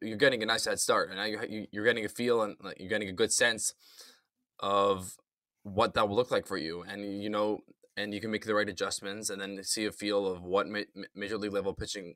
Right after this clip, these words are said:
looks for you. So I think that's gonna be exciting. Um, Chris, what's your, <laughs> I mean,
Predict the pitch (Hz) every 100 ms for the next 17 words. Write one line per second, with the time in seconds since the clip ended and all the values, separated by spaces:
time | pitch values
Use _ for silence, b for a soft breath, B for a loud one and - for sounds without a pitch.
0 | _ 131 123 82 58 - _ B B -
1 | 110 120 120 117 113 104 90 95 95 107
2 | 123 _ b b b _ 101 101 101 101
3 | 101 101 101 - _ _ - - - 120
4 | - 123 - 110 - 139 120